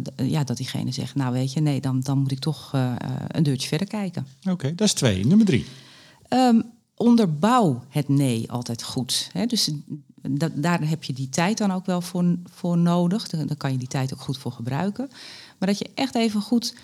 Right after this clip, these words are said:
Speaker 1: nagaat: "Ik voel een soort nee in mij." Eh, dat heeft ermee te maken dat ik ontzettend vol zit. Maar, eh, hoe reëel is het?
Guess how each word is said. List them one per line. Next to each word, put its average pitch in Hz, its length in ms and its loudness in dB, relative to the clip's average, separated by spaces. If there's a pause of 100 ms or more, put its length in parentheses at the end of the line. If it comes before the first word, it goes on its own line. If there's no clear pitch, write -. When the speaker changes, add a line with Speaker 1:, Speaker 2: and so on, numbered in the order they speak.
(140)
Speaker 1:
nagaat: 202 640 2 (120)
"Ik 175 200 -8
voel 240 280 2
een 170 80 2
soort 147 220 -2
nee 190 360 6
in 220 180 4
mij." 226 460 2
Eh, - 160 -4
dat 143 220 -6
heeft 147 280 0
ermee 139 180 2
te 131 80 0
maken 151 260 2
dat 135 100 -4
ik - 80 -14
ontzettend 123 420 -2
vol 190 300 -2
zit. 202 280 -2
Maar, 160 340 -2 (100)
eh, 143 380 -4
hoe 180 240 4
reëel 143 420 2
is - 200 2
het? - 340 -4